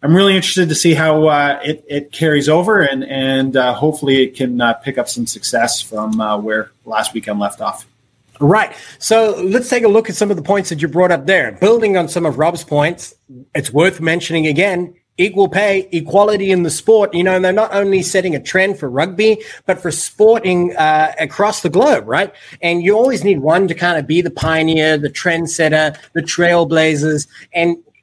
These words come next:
Speaker 2: arguably so, P R sevens is in the most fortunate position to be able to do that because they're starting from zero.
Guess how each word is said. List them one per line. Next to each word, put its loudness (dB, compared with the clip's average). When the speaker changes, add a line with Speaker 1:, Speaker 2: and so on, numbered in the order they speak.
Speaker 2:
arguably 2
so, 2
P -2
R 2
sevens 0
is -4
in 0
the 0
most 0
fortunate 2
position -6
to -6
be 0
able 0
to -4
do 2
that 2
because -2
they're 0
starting -2
from -2
zero. 0